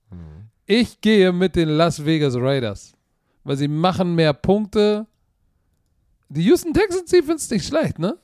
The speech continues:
Speaker 2: Derek Stingley hatte seine Interception, äh, in seinem letzten Spiel. Ähm, nichtsdestotrotz,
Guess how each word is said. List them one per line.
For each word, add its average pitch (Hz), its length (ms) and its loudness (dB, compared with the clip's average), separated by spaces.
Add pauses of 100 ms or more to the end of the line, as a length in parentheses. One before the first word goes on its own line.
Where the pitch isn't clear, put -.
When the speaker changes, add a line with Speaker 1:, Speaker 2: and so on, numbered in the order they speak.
(600)
Speaker 2:
Derek 185 380 0
Stingley 233 720 0 (400)
hatte 175 180 0
seine 180 240 0
Interception, 202 1000 -4
äh, 185 220 -6
in 175 100 -8
seinem 180 240 0
letzten 180 360 -6
Spiel. 175 560 -2 (540)
Ähm, 156 560 -4 (180)
nichtsdestotrotz, - 1700 -6